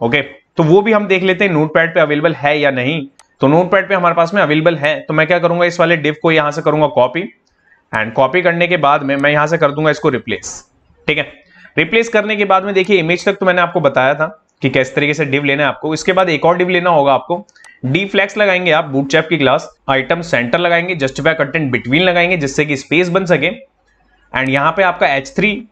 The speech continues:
and यहाँ पे स्पेन, यहाँ पे दो चीज आपको यहाँ पे दिखेगा। इसके बाद फिर div लेना है आपको, क्लास लेनी है, प्रोडक्ट डिटेल आएंगे आप,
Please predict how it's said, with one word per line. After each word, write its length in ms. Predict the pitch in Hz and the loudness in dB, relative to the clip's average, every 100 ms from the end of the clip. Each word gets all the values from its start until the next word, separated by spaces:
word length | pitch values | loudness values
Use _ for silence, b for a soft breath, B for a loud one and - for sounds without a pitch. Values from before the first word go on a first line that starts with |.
| _ - | _ -4
and 120 | 131 | 0
यहाँ 160 | 135 143 | 2 2
पे 140 | 185 143 | 0 -4
स्पेन, 340 | - 120 101 - _ - | -4 -4 -6 -20 _ -2
यहाँ 220 | 135 143 | 0 0
पे 120 | 175 170 | -2 -2
दो 200 | 143 160 | 0 0
चीज 180 | 175 170 | 2 2
आपको 220 | 165 170 | 0 -2
यहाँ 160 | 160 | 0
पे 100 | 156 | 0
दिखेगा। 380 | 156 151 156 175 - - | -2 0 -2 -4 -8 -6
इसके 220 | 143 190 | -2 2
बाद 220 | 190 190 208 | 0 0 -2
फिर 160 | 208 | 0
div 140 | 208 202 | 0 2
लेना 200 | 196 190 | 2 0
है 60 | |
आपको, 200 | 180 196 | 0 -4
क्लास 340 | 196 143 165 170 | 0 0 2 0
लेनी 220 | 160 151 | -2 -2
है, 140 | 175 _ _ _ _ | -4 _ _ _ _
प्रोडक्ट 300 | 147 143 185 | 0 2 0
डिटेल 400 | 147 135 151 175 | -2 -2 2 2
आएंगे 280 | 180 160 156 | 0 -2 -2
आप, 220 | 151 165 | -2 -2